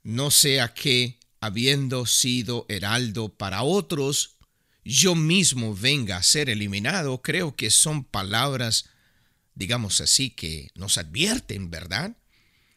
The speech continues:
Porque cuántos de nosotros hemos ayudado a otras personas, hemos tomado de la mano a otras personas en momentos difíciles, pero cuando nos toca a nosotros pasarlo, la cosa es diferente, ¿verdad?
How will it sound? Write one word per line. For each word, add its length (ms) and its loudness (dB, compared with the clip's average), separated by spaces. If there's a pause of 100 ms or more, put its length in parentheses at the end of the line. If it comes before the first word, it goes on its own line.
(200)
Porque 320 -10
cuántos 920 -4
de 100 -4
nosotros 480 0
hemos 240 -2
ayudado 480 -4
a 60 -10
otras 400 -6
personas, 720 -4 (440)
hemos 380 0
tomado 560 0
de 80 -2
la 80 -4
mano 640 0
a 80 -6
otras 420 -2
personas 480 -2
en 100 -2
momentos 500 -4
difíciles, 680 -2
pero 320 -12
cuando 640 -8 (260)
nos 500 -2
toca 360 -2
a 60 0
nosotros 640 -2
pasarlo, 800 -2 (500)
la 140 -4
cosa 340 0
es 100 -2
diferente, 600 -2
¿verdad? 480 -2